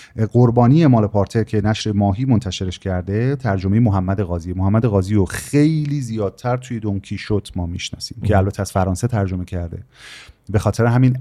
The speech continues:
Speaker 1: اسم اصلیش در واقع دون کیخوته، اه، دلامانچاست.
Speaker 2: مهم.
Speaker 1: اما ما دون کیشوت، یعنی چون از فرانسه ترجمه شده، ما دون کیشوت صداش می‌کنیم. قربانی مالپارته یه،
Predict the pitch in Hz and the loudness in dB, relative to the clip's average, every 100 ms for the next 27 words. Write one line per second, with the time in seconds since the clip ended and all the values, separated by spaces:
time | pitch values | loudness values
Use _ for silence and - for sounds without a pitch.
0 | - 135 135 - 147 117 - - 131 - | 0 0 0 -2 0 0 -4 -6 -8 -4
1 | 123 104 98 95 117 113 110 113 104 - | -2 0 0 0 -2 -4 0 2 2 -4
2 | - 104 - 110 - - 127 139 160 - | -6 -6 0 0 2 2 4 2 0 -10
3 | _ _ _ _ - 101 98 95 87 98 | _ _ _ _ -4 0 2 0 -2 0
4 | 107 104 98 98 95 92 117 92 - - | 2 4 4 2 0 0 2 0 -2 -4
5 | 98 95 107 120 117 113 107 90 98 - | -4 0 2 2 2 0 0 -4 -6 -4
6 | 92 - - 104 101 - 95 - 90 90 | -6 -6 -6 -6 -4 -2 -2 0 0 -2
7 | 95 92 87 92 - 92 101 98 92 98 | -4 -6 -4 -6 -6 -4 -2 -2 -4 -4
8 | - 95 - 90 - - 95 - - _ | -4 -6 -6 -12 -12 -16 -16 -18 -20 _
9 | _ _ _ _ _ - 110 110 110 135 | _ _ _ _ _ 0 2 4 2 4
10 | 226 190 151 120 113 175 226 | 4 4 4 2 0 2 2